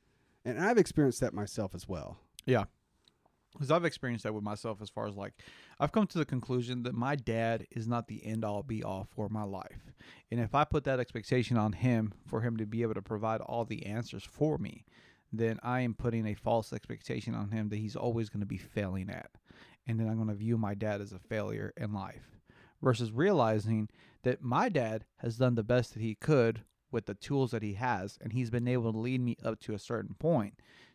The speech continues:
Speaker 2: to where I've become self-sufficient. But then there's other men who have come into my life and given me knowledge to help me become a better man. So then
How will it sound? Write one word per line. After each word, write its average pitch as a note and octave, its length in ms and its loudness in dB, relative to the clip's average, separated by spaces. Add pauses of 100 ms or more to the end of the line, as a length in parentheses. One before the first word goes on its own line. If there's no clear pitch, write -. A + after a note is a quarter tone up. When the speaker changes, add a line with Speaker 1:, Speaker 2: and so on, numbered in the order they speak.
(100)
Speaker 2:
to B2 120 0
where A2+ 240 2 (580)
I've B2 160 2
become A#2 240 0
self-sufficient. A2 840 0
But A2+ 120 2
then A#2+ 140 4
there's A#2 220 0 (120)
other D#3+ 280 4
men A#2+ 380 4
who A#2+ 140 0
have - 140 0
come A#2+ 220 2
into G#2+ 200 -2
my G#2+ 140 2
life G2+ 380 -2 (500)
and A2 300 0 (300)
given A#2+ 280 0
me A#2 100 2
knowledge A2 720 -2
to - 100 -12
help B2 140 -2
me A#2 80 -4
become A2 320 -8
a G2+ 60 -2
better G2 320 -2
man. F#2+ 360 -6 (1000)
So - 160 2
then A#2 300 4